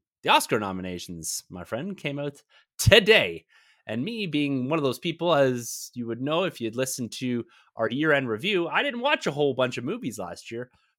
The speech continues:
but I've been closely following along with the likes of yourself and Nico and Zeddy with all the excitement surrounding the Oscars here, and I gotta say, I'm, I'm pretty proud to say that, uh, or pretty happy to express here that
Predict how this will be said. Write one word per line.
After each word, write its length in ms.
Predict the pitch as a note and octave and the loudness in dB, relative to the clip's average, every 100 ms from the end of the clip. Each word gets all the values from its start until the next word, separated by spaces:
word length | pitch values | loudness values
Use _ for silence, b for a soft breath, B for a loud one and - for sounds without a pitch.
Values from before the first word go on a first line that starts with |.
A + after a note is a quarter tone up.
| - | 0
but 140 | C#3 | 2
I've 160 | D3 D3 | 2 2
been 140 | D#3+ | 0
closely 520 | - A3 E4+ - D3 | 4 6 6 4 0
following 460 | A#2+ B2 A#2 A2+ A2 | 0 2 2 2 -2
along 320 | G#2 G#2 A2 | -6 -8 -8
with 80 | A#2 | -10
the 60 | F#2 | -12
likes 220 | F2 - | -14 -14
of 40 | |
yourself 540 | E2+ - - G2+ - F#2+ | -14 -10 -10 -12 -12 -12
and 120 | F#2 | -8
Nico 360 | E3 - A2 | -8 -6 -8
and 100 | G2+ F#2 | -8 -10
Zeddy 380 | B2 C3+ B2 B B B B B B B - | -10 -10 -12 B B B B B B B 2
with 80 | E3+ | 6
all 100 | F3 | 6
the 80 | |
excitement 440 | A#2+ - G3 D#3+ B2+ | 4 4 4 4 -2
surrounding 460 | - C#3 C3+ B2+ | 4 4 4 2
the 80 | A#2 | 0
Oscars 600 | B2 A3 - - A#2 - | 2 0 -2 -2 -4 -4
here, 280 | B2 B2+ C3 | 0 4 4
and 180 | B2+ B2 | 2 0
I 60 | |
gotta 220 | C3 D3 B2+ | 2 2 0
say, 300 | - G#3+ B2 | 0 0 0
I'm, 280 | G2+ G#2 | -4 -10
I'm 120 | A2+ A2 | -12 -10
pretty 280 | C3+ C#3 | -4 -4
proud 480 | C3 D3 G#3 G#3 C#3 | -2 0 0 0 -6
to 120 | - A2+ | -14 -14
say 320 | - A2 A2+ | -10 -8 -6
that, 420 | A2 A2 A2 - | -4 -6 -6 -8
uh, 500 | A2 A2 A2 A2 A2 | -6 -4 -4 -4 -6
or 100 | G#2 | -10
pretty 260 | F#2 D3+ A2 | -12 -10 -8
happy 480 | - - - G#2 F#2+ | -2 -2 -2 -6 -8
to 160 | - | -10
express 560 | F#2+ - - A2 G#2+ - | -12 -12 -10 -6 -4 -6
here 200 | G#2 B2+ | -8 -8
that 160 | A2+ | -8